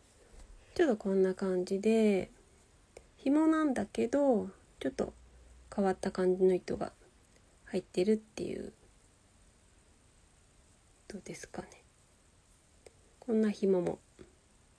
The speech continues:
できます。はい。はい。はい。じゃあ、なんかあの、リクエストとか、私は主にTwitterの中にいますけど、インスタの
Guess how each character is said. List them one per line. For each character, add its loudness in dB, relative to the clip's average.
で -16
き -8
ま -6
す。 -20
は -10
い。 -8
は -14
い。 -20
は 8
い。 4
じ 2
ゃ 8
あ、 -4
な 4
ん 0
か 6
あ 8
の、 8
リ 6
ク 8
エ 10
ス -6
ト 4
と 2
か、 8
私 10
は 12
主 10
に 6
Twitter 4
の 6
中 6
に 10
い 12
ま 6
す -12
け 0
ど、 6
イ 6
ン 6
ス -2
タ 2
の 2